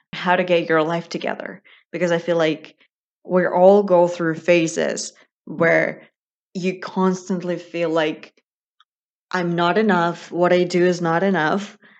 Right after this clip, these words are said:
and I'm so bad at all those things. Uh, I think I can do this," but you know what? You can't. So it's the biggest lie I've ever told myself. So let's start from the beginning. What is this feeling?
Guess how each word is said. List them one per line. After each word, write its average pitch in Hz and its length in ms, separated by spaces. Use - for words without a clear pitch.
and 170 480
I'm 196 400
so 180 540
bad 190 200
at 190 100
all 180 120
those 180 240
things. 170 320
Uh, 190 220
I 180 180
think 208 220
I 202 80
can 185 240
do 185 260
this," 165 280
but 160 320
you 214 220
know 208 180
what? 170 640
You 185 200
can't. - 480
So 165 540
it's 190 120
the 202 100
biggest 220 340
lie 175 480
I've 180 240
ever 175 260
told 170 300
myself. 156 600
So 190 200
let's 202 180
start 196 240
from 185 160
the 165 80
beginning. 151 600
What 208 200
is 180 120
this 156 180
feeling? - 500